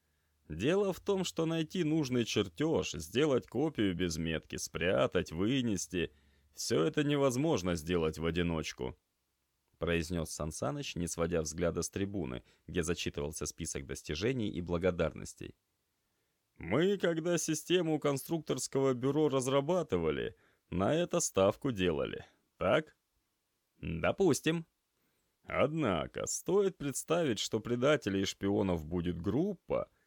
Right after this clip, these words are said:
и все сразу идет прахом. Что мешает на каждом этапе менять человека?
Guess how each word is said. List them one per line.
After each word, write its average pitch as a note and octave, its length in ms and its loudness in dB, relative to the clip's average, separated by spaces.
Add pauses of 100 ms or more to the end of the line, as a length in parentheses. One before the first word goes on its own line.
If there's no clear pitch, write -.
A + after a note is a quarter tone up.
(180)
и E2 120 -4
все E2+ 280 -2
сразу F#2+ 520 2
идет C#3+ 280 -2
прахом. G2+ 560 0 (400)
Что - 300 2
мешает A#2+ 540 4
на G2 120 2
каждом F2+ 480 2
этапе C#3 380 0
менять F2+ 400 0
человека? A2+ 720 0